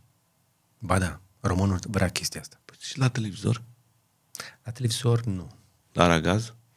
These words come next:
Speaker 1: Adevărul e că dacă, dacă ți-ai luat un televizor mișto, se vede mai bine MasterChef.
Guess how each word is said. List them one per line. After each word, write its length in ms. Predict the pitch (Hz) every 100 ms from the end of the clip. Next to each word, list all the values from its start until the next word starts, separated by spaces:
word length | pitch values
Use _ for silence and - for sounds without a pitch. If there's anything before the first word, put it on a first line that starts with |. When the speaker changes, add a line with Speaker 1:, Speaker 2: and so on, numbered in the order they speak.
| _ - - -
Speaker 1:
Adevărul 400 | - 117 113 135
e 40 | 139
că 60 |
dacă, 240 | 135 107 107 -
dacă 220 | 104 101
ți-ai 140 | 104 101
luat 120 | 117
un 60 | 120
televizor 360 | 110 92 107
mișto, 240 | 98 90 117
se 120 | 107
vede 160 | 101 101
mai 100 | 98
bine 160 | 85
MasterChef. 460 | 73 - - -